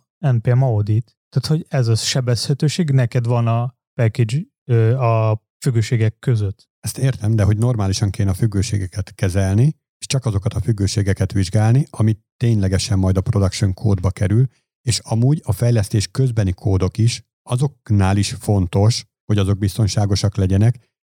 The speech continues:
Speaker 2: mert nem csak majd a készterméket tudják támadni, hanem a fejlesztés közben a fejlesztőnek a számítógépén lévő kódokat is.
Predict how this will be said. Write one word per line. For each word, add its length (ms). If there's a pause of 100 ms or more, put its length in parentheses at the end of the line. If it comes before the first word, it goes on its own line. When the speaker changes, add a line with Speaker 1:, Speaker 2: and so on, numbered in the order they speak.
Speaker 2:
mert 180
nem 140
csak 220
majd 220
a 40
készterméket 760
tudják 360
támadni, 600
hanem 280
a 80
fejlesztés 680
közben 520
a 100
fejlesztőnek 640
a 40
számítógépén 920
lévő 340
kódokat 580
is. 340